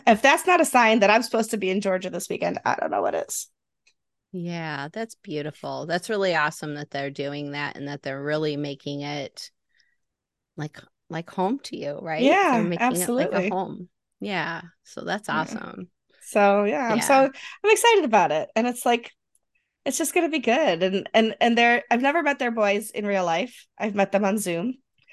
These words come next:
Speaker 1: Um, but his oldest, Harry, said, "Hey, Dad, can I go with you to the airport to meet Michelle first?" I was like, "Oh, I'm so excited." <laughs> I get to meet their boys and
Speaker 2: Oh.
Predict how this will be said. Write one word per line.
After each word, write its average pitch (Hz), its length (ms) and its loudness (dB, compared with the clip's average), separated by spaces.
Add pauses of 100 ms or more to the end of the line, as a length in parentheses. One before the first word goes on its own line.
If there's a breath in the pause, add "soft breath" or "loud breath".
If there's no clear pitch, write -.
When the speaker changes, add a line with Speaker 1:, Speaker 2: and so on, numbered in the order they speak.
(300 loud breath)
Speaker 1:
Um, 185 580 2
but 214 340 4
his 226 220 4
oldest, 226 520 4
Harry, 233 300 2
said, 202 340 2 (220 soft breath)
"Hey, 392 120 2
Dad, 339 240 2
can 254 140 0
I 269 80 2
go 320 100 -4
with 320 180 -2
you 370 60 0
to 294 80 -2
the 247 120 -2
airport 294 340 -2
to 254 100 -8
meet 269 160 -4
Michelle 247 320 0
first?" 269 540 -2
I - 440 -16
was 349 60 -8
like, 415 200 0 (160)
"Oh, 539 340 4
I'm 494 60 -2
so - 200 -8
excited." 480 760 -2 (120)
<laughs> - 200 -10
I 480 100 2
get 381 140 0
to - 80 -2
meet 349 200 2
their 320 140 0
boys 240 400 4
and 226 200 -2
Speaker 2:
Oh. - 60 -10